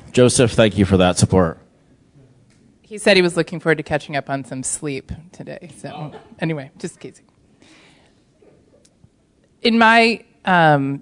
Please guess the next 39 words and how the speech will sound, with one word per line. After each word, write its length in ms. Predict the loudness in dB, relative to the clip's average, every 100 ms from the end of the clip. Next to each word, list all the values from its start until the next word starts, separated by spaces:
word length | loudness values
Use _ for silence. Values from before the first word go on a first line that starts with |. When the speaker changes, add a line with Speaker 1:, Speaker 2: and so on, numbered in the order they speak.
| -2
Speaker 2:
definition, 680 | -2 -2 -4 -2 0 0
a 60 | 0
story 640 | -2 -2 2 4 4 4
is 120 | 0
a 60 | -2
bridge 380 | 0 2 2 -2
between 420 | -8 -4 -4 -2
something 380 | -4 -6 -8 -6
you 60 |
know 200 | -2 0
and 100 | 0
care 220 | 0 0
about 440 | 2 0 -2 -2 -6 _ _ _ _ _ -14
and 160 | -10
something 400 | -2 -2 -2 -4
you 140 | -4 -8
don't 460 | -6 -2 -2 -2
yet 220 | -12 -16 -12
know 160 | -12
and 140 | -12 -14
care 200 | -16 -16
about. 300 | -16 -18 -20 _ _ _ _ _ _ -16
So 80 | -12
I'll 60 |
repeat 300 | -12 -14 -18
that. 200 | -16 -16
A 60 | -14
story 380 | -2 2 4 2
is 80 |
something 360 | -2 -8 -6 -8
you 120 | -6
know 300 | 0 2 4
and 140 | 2 0
care, 360 | 0 0 0 -4 -4 -4
a 80 | -4
story 340 | -2 2 2
is 120 | 2
a 40 | -2
bridge 640 | -4 -4 -4 -6 -14 -18